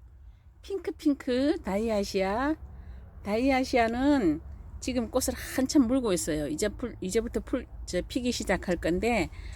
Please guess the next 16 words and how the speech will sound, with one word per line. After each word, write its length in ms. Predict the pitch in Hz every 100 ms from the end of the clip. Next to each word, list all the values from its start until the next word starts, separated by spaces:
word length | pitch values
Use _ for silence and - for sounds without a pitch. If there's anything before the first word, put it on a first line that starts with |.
| - - - -
요렇게, 880 | 180 175 175 165 180 185 226 285 302 - - - - - - - - - - -
이렇게 520 | 185 185 - 156 180 - - - - - - - -
가지가 840 | 185 202 247 175 165 180 143 139 - - - - 170
요렇게 440 | 185 202 208 214
생겼어요. 440 | 185 175 151 151
꽃을 300 | 156 240 240
다 100 | - - - 262
물고 260 | 262 214
있거든요. 480 | 160 165 139 147 175
요렇게 460 | 170 170 156 233 302 - - -
꽃을 300 | - 285 277 247
다 140 | 196
물고 220 | 220 220
다 180 | 202 208
피고 300 | 220 349 330
나면은 760 | 208 151 165 160 165 196 175 117